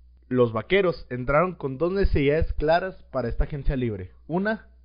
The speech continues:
la de mejorar su secundaria. Otra, la de mejorar su pass rush,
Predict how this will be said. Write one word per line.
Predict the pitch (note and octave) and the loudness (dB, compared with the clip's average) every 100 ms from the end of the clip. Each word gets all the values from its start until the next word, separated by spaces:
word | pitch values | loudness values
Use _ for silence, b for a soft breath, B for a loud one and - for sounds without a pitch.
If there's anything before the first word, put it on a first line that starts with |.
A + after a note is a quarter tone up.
| - | -14
la | B2+ | -8
de | B2 | -6
mejorar | B2+ - A#2 B2+ B2+ | -6 -8 -6 -4 -6
su | E3 | -8
secundaria. | D#3 - A2+ C#3+ F3 F3 - | -8 -8 -2 -2 -2 -8 0
Otra, | D3+ F3 G3 F#3 - - - - - - | 0 2 -2 -6 -10 -20 -20 -20 -20 -6
la | A#2+ | -4
de | |
mejorar | B2 A#2+ B2 A#2+ | -4 -2 -2 -2
su | A#2+ | 0
pass | C#3 | 2
rush, | B2+ C3 | 4 2